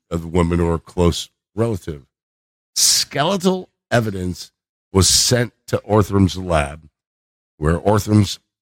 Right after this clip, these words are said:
the forensic scientist, developed a D N A extra-, extract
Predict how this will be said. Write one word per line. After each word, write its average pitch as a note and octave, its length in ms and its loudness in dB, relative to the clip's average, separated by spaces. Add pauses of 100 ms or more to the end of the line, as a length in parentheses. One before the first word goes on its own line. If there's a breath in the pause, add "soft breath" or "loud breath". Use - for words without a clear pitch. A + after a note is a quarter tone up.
(160)
the E2 60 -20
forensic G2+ 580 -2
scientist, F2 720 -2
developed F2 480 0
a D#2+ 140 -2
D F#2+ 340 -4
N G#2+ 60 0
A G#2+ 200 2
extra-, E2 460 -4 (200)
extract F2+ 640 -2